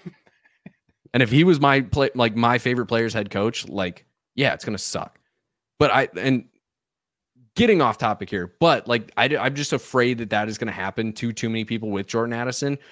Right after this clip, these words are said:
who I think could have a really, really nice career and continue to develop in the N F L.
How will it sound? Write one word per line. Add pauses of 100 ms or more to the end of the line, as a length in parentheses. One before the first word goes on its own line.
(160)
who
I
think
could
have
a
really,
really
nice
career
and
continue
to
develop
in
the
N
F
L.